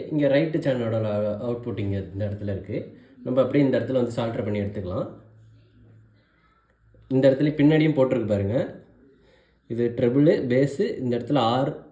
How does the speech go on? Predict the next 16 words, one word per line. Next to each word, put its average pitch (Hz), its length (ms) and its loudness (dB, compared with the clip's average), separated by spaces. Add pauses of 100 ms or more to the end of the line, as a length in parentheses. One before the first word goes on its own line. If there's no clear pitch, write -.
(1400)
ஆர் 143 200 2
அவுட்டுன்னு 127 380 2
போட்டிருக்கு. 101 360 -2 (140)
இந்த 127 160 4
இடத்துல 156 300 0
வந்து 147 140 4 (140)
எல் 131 120 6 (220)
அவுட்டுன்னு 113 320 -2
போட்டிருக்கு. 107 340 -4
அதாவது 123 280 0 (100)
லெஃப்ட், 117 260 -2 (140)
ரைட்டு. 110 320 -2 (1120)
அடுத்தது 156 300 2
வந்து 147 180 6
இந்த 127 120 6
இடத்துல 165 240 2